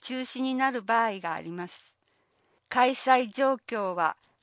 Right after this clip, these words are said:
各主催者にお問い合わせください。健康、地域支え合い課。電話、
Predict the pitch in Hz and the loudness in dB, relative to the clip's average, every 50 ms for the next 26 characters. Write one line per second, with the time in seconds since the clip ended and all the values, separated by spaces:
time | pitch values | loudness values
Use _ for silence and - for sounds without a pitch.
0 | _ _ - 285 269 262 - 214 196 - - 214 185 - - 247 254 240 233 - | _ _ 0 2 2 2 0 -4 -10 -10 -10 -14 -6 2 4 6 6 6 4 0
1 | - 202 185 180 170 - - 160 165 - - 240 240 247 247 240 233 233 226 - | -4 -4 -4 -4 -4 -6 -6 -10 -8 -6 -4 -2 0 2 2 2 2 2 0 -2
2 | - 214 214 - 196 208 202 202 - - 214 196 180 165 - _ _ _ _ _ | -4 -10 -12 -8 -4 -2 -2 -2 -4 -4 -6 -6 -6 -8 -12 _ _ _ _ _
3 | _ _ _ _ _ _ _ _ _ - 262 262 254 254 254 - _ - 233 233 | _ _ _ _ _ _ _ _ _ -4 -2 -2 0 -2 -2 -4 _ 0 2 4
4 | 220 202 202 - - _ _ _ _ _ _ _ _ _ _ _ _ _ _ _ | 4 4 2 0 -4 _ _ _ _ _ _ _ _ _ _ _ _ _ _ _
5 | _ _ - - 294 294 269 - - 240 220 - - 196 180 - - 233 233 214 | _ _ -4 0 0 0 0 -2 -6 -12 -12 -8 -6 -6 -4 -2 0 0 2 2
6 | 214 202 202 202 190 180 _ - 175 170 - - _ _ _ _ _ _ _ _ | 2 2 2 0 -2 -4 _ 0 2 2 2 -2 _ _ _ _ _ _ _ _
7 | _ _ _ _ _ _ _ _ _ _ _ _ _ _ _ _ _ _ _ _ | _ _ _ _ _ _ _ _ _ _ _ _ _ _ _ _ _ _ _ _
8 | _ _ _ _ - 247 254 262 262 254 240 233 226 214 196 - | _ _ _ _ 0 2 2 2 0 0 2 4 6 6 4 4